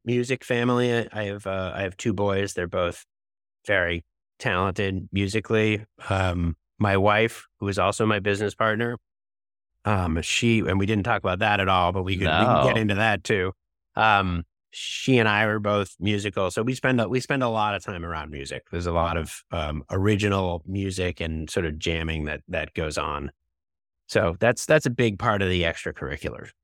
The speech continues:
Speaker 2: Very cool. The Partridge Family.
Speaker 1: But yeah, yeah, yeah. We've had those moments.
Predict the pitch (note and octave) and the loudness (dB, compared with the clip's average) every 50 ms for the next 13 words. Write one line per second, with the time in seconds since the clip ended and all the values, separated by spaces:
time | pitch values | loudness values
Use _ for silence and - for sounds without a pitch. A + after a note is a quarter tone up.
0 | _ _ _ _ _ _ _ _ _ D#2+ D#2 D#2 E2 D#2+ D#2 D#2+ D#2 - F#2 E2 | _ _ _ _ _ _ _ _ _ 0 2 2 2 2 2 0 -2 -4 -4 -2
1 | D#2+ D2+ C2 A#1+ A#1+ B1+ - - G#2 A2 A#2 - - F2+ - - - C#2 A#1+ A1+ | -2 -2 -2 -4 -6 -10 -4 0 0 0 0 0 -4 -8 -8 -6 -6 -6 -6 -6
2 | A#1+ G#1+ G1+ - - - _ _ _ _ _ _ _ _ - _ - A#2 A#2 A2+ | -6 -8 -10 -10 -14 -18 _ _ _ _ _ _ _ _ -8 _ 2 4 4 4
3 | A2+ - - G#2 A2 G#2+ G#2 G2+ F#2+ F#2+ G2 - _ _ _ - G#2+ G2+ E2+ D2+ | 2 2 0 0 0 2 2 2 2 0 -2 -4 _ _ _ -6 -4 -2 -2 -2
4 | C#2 C2 - - _ _ _ _ _ _ _ _ _ _ _ _ _ - E2+ D2 | -2 -2 -6 -8 _ _ _ _ _ _ _ _ _ _ _ _ _ -6 -4 -4
5 | D#2 F2 G2+ B2 C3 C3 D3 D3 C#3+ C3+ C#3 C#3 C#3+ - C#3 C3 A#2+ A2 G2 F#2 | -2 0 2 2 2 4 4 4 4 6 4 2 4 4 4 2 4 2 0 -2
6 | D#2 - - - - | -2 -4 -6 -8 -8